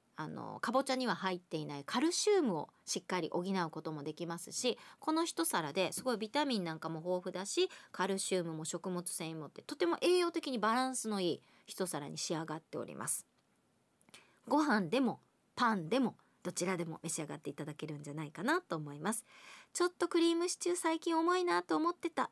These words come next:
という方は、ぜひ試してみてください。さあ、かぼちゃを使ったレシピご紹介しました。皆さんのかぼちゃの食べ方もぜひ教えてくださいね。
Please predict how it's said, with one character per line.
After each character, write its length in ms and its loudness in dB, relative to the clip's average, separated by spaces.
と 80 -2
い 40 2
う 40 -2
方 240 -6
は、 100 -2
ぜ 120 0
ひ 140 -2
試 260 -4
し 60 -6
て 100 -4
み 140 -4
て 100 -6
く 100 -10
だ 160 -4
さ 300 2
い。 120 -2
さ 100 6
あ、 100 -4
か 140 -4
ぼ 160 2
ち 80 0
ゃ 80 4
を 20 -4
使 180 -4
っ 80 2
た 120 -2
レ 100 4
シ 120 -4
ピ 100 2
ご 80 0
紹 260 -2
介 200 0
し 100 -4
ま 120 0
し 120 -4
た。 220 2
皆 260 2
さ 200 0
ん 120 0
の 100 2
か 160 -2
ぼ 120 0
ち 100 -4
ゃ 40 -2
の 100 -2
食 180 -8
べ 80 -2
方 300 0
も 140 2
ぜ 120 -8
ひ 60 -10
教 100 -8
え 80 -6
て 80 -10
く 100 -10
だ 120 -6
さ 140 -2
い 80 -2
ね。 280 0